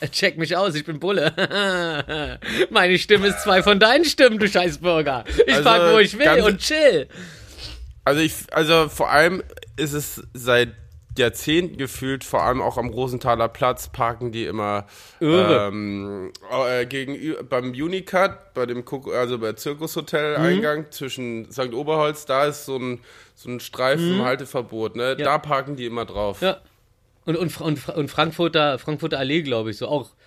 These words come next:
Speaker 1: Eine Spur ist immer zu, obwohl, obwohl dann, obwohl, und, und ist auch immer so ein, und, oder auch direkt an Ecken so, wo du denkst, ey, nein. Nein, das ist ja nicht nur so, dass, oh ja, hier Notfall und so. Nee, das ist halt so, du fährst um die Ecke und rast in so einen Bullenwagen rein, so.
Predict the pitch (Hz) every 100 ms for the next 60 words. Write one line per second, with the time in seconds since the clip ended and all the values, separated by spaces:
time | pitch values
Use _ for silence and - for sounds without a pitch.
0 | _ _ _ _ - 165 175 - 170 160
1 | 165 147 - 208 262 - _ _ _ _
2 | - - - 147 131 - 156 131 175 214
3 | 208 185 156 151 180 180 180 175 160 185
4 | 185 190 180 185 - 165 147 165 160 165
5 | 170 - 151 - 180 269 226 120 107 -
6 | _ _ _ 147 151 147 185 196 117 139
7 | 208 123 - _ _ _ _ - 139 165
8 | 180 143 170 175 175 160 170 165 156 147
9 | - 151 208 147 175 170 151 170 190 175
10 | 156 196 - 175 160 151 147 160 156 160
11 | 147 156 160 127 139 156 127 117 160 262
12 | 160 110 110 98 98 104